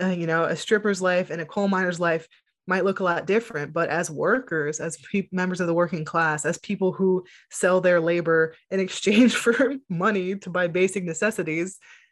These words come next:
it's all kind of the same. Like, there's so many more of us than there are of them, you know, the, the bad guys at the top that really,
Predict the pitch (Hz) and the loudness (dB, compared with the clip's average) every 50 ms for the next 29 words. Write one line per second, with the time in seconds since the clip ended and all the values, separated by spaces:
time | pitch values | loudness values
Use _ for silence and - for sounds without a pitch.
0 | _ _ _ _ _ _ _ _ _ - 190 - 208 220 240 233 233 - 226 233 | _ _ _ _ _ _ _ _ _ -14 -10 -6 -4 -2 -2 -2 -2 0 2 2
1 | 240 226 185 180 170 - - 185 196 190 160 143 143 139 147 147 - 156 175 185 | 2 2 2 0 -2 0 0 0 0 0 0 -2 -4 -4 -6 -6 -2 0 0 0
2 | 185 - - - 202 202 220 233 226 233 220 196 196 190 185 175 - - 135 147 | 0 0 0 0 2 4 4 4 4 4 4 4 4 2 2 0 0 -2 -2 0
3 | 165 208 214 - - - 165 160 160 156 156 151 147 147 147 147 - 147 147 151 | 0 0 -2 -4 -8 -8 -8 -4 -2 -2 0 0 0 0 -2 -2 -4 -2 0 0
4 | 160 175 185 202 208 202 _ _ _ _ 160 160 156 151 156 160 156 151 147 151 | 0 0 0 -2 -2 -4 _ _ _ _ -6 -4 -2 0 0 0 0 -2 -2 -4
5 | 160 147 151 156 151 151 151 165 160 160 156 170 147 - 147 143 - 147 143 147 | -6 -4 -2 -2 -2 0 0 0 0 0 0 -2 -4 -4 -6 -6 -4 -2 0 0
6 | 175 196 - - - 151 147 147 147 - _ - - _ _ _ _ _ _ - | 0 -2 -4 -6 -4 -2 -2 -2 -4 -6 _ -20 -20 _ _ _ _ _ _ -2
7 | 175 208 208 185 170 156 156 151 | 0 2 2 2 2 0 -2 -6